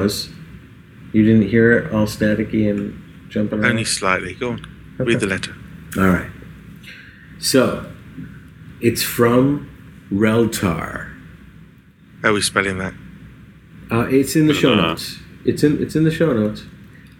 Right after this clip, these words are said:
Speaker 2: Oh, really?
Speaker 1: And,
Speaker 2: Oh, I don't read
Speaker 1: yeah.
Speaker 2: those, so go on.
Speaker 1: Uh, your, it says, the subject is bunny. <gasps> "Your protection of the evil bunny must stop." <laughs>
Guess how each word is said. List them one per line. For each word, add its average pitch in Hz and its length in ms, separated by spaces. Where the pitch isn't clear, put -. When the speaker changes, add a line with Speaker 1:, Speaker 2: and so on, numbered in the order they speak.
Speaker 2:
Oh, 113 220
really? 104 180
Speaker 1:
And, 110 120
Speaker 2:
Oh, 87 140
I 85 40
don't 82 180
read 107 100
Speaker 1:
yeah. 92 60
Speaker 2:
those, 82 240
so 82 140
go - 140
on. - 60
Speaker 1:
Uh, 120 840
your, 139 680
it 113 100
says, 135 340
the 101 80
subject 139 420
is 117 200
bunny. 110 420
<gasps> - 1120
"Your 113 300
protection 120 920
of 101 280
the 104 220
evil 120 400
bunny 98 640
must 101 560
stop." - 460
<laughs> - 20